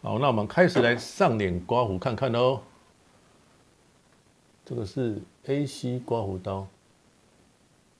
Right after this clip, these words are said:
这个首先上脸的第一个感受是，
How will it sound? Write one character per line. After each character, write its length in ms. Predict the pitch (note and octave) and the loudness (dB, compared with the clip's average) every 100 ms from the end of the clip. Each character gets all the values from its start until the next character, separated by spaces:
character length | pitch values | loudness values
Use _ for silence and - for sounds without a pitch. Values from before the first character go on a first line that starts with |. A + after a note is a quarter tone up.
| _ _ _ _ _ _ _ _ _ _ _ _ _ _ _ _ _ _ _ _ _ _ _ _ _ _ _ _ _ _ _ _ _ _ _ _ - | _ _ _ _ _ _ _ _ _ _ _ _ _ _ _ _ _ _ _ _ _ _ _ _ _ _ _ _ _ _ _ _ _ _ _ _ -14
这 80 | F3 E3 | -4 2
个 180 | D#3+ | 2
首 320 | C3 - A2 G2+ | 2 0 0 0
先 240 | C#3 C#3 | -2 -4
上 400 | C3+ - F#3+ C3+ | -6 -2 0 2
脸 200 | G2+ F#2+ | 0 0
的 120 | G2 | -2
第 300 | G2+ - C3+ | -6 -2 -2
一 60 | B2+ | -2
个 100 | A#2+ | -4
感 240 | - G#2+ | -4 -4
受 160 | F2 A2+ | -2 -4
是， 260 | - A2+ | -2 -6